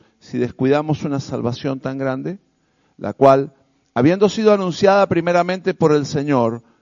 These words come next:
nos fue confirmada por los que oyeron, testificando Dios juntamente con ellos, con señales y prodigios, diversos milagros y repartimiento del Espíritu Santo según su voluntad".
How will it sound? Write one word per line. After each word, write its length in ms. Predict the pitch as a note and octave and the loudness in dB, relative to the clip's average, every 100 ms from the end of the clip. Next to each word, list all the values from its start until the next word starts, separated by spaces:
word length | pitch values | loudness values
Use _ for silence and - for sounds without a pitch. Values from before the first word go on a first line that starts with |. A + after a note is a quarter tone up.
| _ | _
nos 160 | A#2 | -10
fue 200 | - D#3 | 0 0
confirmada 760 | - E3+ - C#3+ C#3 D3 D3 C#3 | 2 -2 -2 -4 0 0 2 0
por 140 | C3+ B2+ | 0 -2
los 140 | B2 | -2
que 140 | - | 0
oyeron, 500 | B2+ A#2+ G#2 G2+ G#2 - _ _ _ | 0 0 -2 -6 -10 -18 _ _ _
testificando 640 | B2 B2 C3+ C#3+ F3+ G3 F#3 | -6 -4 -2 0 0 2 4
Dios 180 | F#3+ F#3+ | 4 4
juntamente 640 | A3 G#3 F#3 F#3 F#3 F#3+ | 0 0 0 0 -6 -4
con 180 | D#3+ D3+ | -2 -2
ellos, 400 | D#3 D#3+ D3+ - _ _ | -2 -2 -6 -10 _ _
con 180 | C3+ C3+ | -4 -4
señales 680 | D#3 C#3 F3 F#3+ G3+ F#3 | -4 -4 -2 -2 -2 -4
y 40 | F#3 | -4
prodigios, 720 | F3 E3+ C#3 - A#2+ A#2+ - _ _ - | -2 0 0 -2 -4 -4 -12 _ _ -2
diversos 520 | C#3 D#3 F3+ G#3+ F#3+ | 2 4 4 0 -2
milagros 680 | F#3 D#3 B2+ A#2+ A#2+ - _ _ - | -2 -2 0 -2 -4 -6 _ _ -8
y 120 | C3 | -4
repartimiento 840 | A#2+ A#2+ A2+ - A#2 D3 D#3+ D3+ | -4 -2 -4 -4 -6 -4 -4 0
del 120 | C3 A2+ | 0 0
Espíritu 440 | - D#3 D3+ A#2+ | -2 -4 -2 -8
Santo 540 | - D3 D3+ - C3+ - _ _ | -4 -4 -4 -8 -10 -12 _ _
según 400 | _ A2 A2 C3 | _ -8 -4 -4
su 180 | B2 B2 | -4 -4
voluntad". 540 | A2+ G#2+ G#2+ F#2+ F2+ | -4 -4 -10 -16 -20